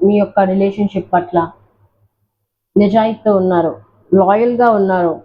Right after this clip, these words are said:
ఆ పవర్ నిజాయితీ మీ దగ్గర ఉంది కాబట్టి ఈ రోజు మళ్ళీ ఆ పర్సన్ కమిట్‌మెంట్‌తో మీ దగ్గరికి రాబోతున్నారు రానున్న రోజుల్లో. కమిట్‌మెంట్ అనేది మీకు ఇస్తారు మీ పర్సన్ అతి త్వరలో.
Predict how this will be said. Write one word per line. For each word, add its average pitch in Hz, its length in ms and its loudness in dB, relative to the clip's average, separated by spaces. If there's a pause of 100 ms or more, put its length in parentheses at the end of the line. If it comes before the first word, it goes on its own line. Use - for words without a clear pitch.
(800)
ఆ 208 140 2
పవర్ 220 380 0
నిజాయితీ 220 520 0
మీ 208 140 2
దగ్గర 196 340 0
ఉంది 214 320 0
కాబట్టి 190 580 -2 (880)
ఈ 240 180 4
రోజు 240 320 0
మళ్ళీ 208 260 0
ఆ 196 100 -4
పర్సన్ 196 380 -2
కమిట్‌మెంట్‌తో 208 640 -2
మీ 196 120 2
దగ్గరికి 180 340 0
రాబోతున్నారు 170 560 -2
రానున్న 285 320 -6
రోజుల్లో. - 500 -10 (1800)
కమిట్‌మెంట్ 262 480 0
అనేది 254 220 -2
మీకు 240 200 -2
ఇస్తారు 202 420 -2
మీ 330 160 -2
పర్సన్ 175 440 -4 (880)
అతి 226 180 -2
త్వరలో. 190 420 -2